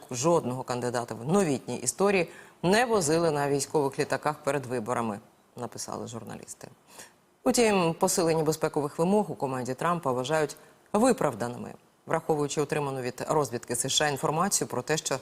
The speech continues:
іранський режим працює над планами ліквідації Трампа. Ну, а також два попередні замахи на кандидата в президенти. І хоча жодних доказів прив'язки Ірану до цих подій немає,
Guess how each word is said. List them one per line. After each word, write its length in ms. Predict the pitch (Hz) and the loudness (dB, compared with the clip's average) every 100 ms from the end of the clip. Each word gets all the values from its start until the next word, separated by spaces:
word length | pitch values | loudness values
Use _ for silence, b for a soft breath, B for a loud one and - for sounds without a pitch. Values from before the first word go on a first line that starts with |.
| B B B | B B B
іранський 560 | 175 196 160 127 - 143 | 2 4 4 2 0 0
режим 320 | 139 160 202 | 2 2 2
працює 540 | 170 139 - 185 175 147 B B | 2 0 2 4 4 2 B B
над 400 | 143 165 190 - - | 0 2 2 0 0
планами 500 | 151 170 175 156 147 156 | 4 4 4 0 0 2
ліквідації 960 | 185 180 170 151 131 139 127 - 147 | 2 2 2 2 2 2 2 2 2
Трампа. 560 | 151 180 165 117 135 110 - | 0 0 2 0 0 0 0
Ну, 180 | 175 220 | 2 4
а 80 | |
також 360 | 185 165 165 - B B | 4 0 0 -2 B B
два 160 | - 160 | 0 2
попередні 640 | 165 175 202 147 127 123 | 2 2 2 2 0 -2
замахи 420 | 120 147 180 185 | -2 0 0 -2
на 100 | 170 | -4
кандидата 540 | 165 175 165 160 160 160 | -4 -2 0 0 -2 -2
в 40 | |
президенти. 680 | 151 151 156 151 156 151 151 B B B - | -6 -6 -4 -4 -4 0 -2 B B B -6
І 140 | 165 | -4
хоча 300 | 143 156 151 | -4 -4 -2
жодних 500 | 139 151 156 117 123 | 0 2 2 2 -4
доказів 440 | 123 120 120 117 113 B - | -6 -6 -6 -8 -10 B -2
прив'язки 680 | 180 202 175 143 120 - 139 | 2 4 4 4 2 0 2
Ірану 500 | 175 185 147 120 120 | 4 4 4 0 -2
до 120 | 117 | -4
цих 260 | 135 - - | 0 0 0
подій 320 | 135 123 113 | -4 -2 -4
немає, 680 | 110 143 208 233 214 208 | -2 0 2 4 4 2